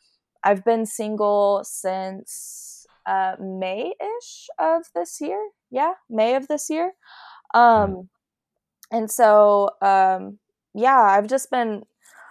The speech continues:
Speaker 1: before I met him, you know, and that night that he came over and we had our date, um, I told him, I was like, "I don't wanna have sex with you. I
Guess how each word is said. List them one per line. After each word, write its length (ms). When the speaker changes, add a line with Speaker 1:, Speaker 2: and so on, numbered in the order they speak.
Speaker 1:
before 300
I 80
met 200
him, 500
you 180
know, 180
and 120
that 160
night 240
that 120
he 60
came 260
over 320
and 100
we 100
had 140
our 120
date, 500
um, 320
I 240
told 280
him, 120
I 80
was 100
like, 160
"I 60
don't 160
wanna 140
have 180
sex 300
with 140
you. 300
I 600